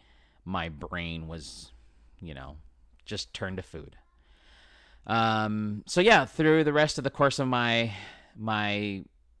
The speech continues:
you know, growing up, I, elementary, again, I was the outgoing kid,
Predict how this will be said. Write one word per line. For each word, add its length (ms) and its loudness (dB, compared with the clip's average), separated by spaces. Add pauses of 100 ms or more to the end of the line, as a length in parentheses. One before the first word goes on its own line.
(540)
you 120 -4
know, 100 -4
growing 280 0
up, 340 -2
I, 760 -2 (680)
elementary, 460 -2
again, 420 -4 (420)
I 120 2
was 300 -2
the 140 -4
outgoing 380 -4
kid, 500 -2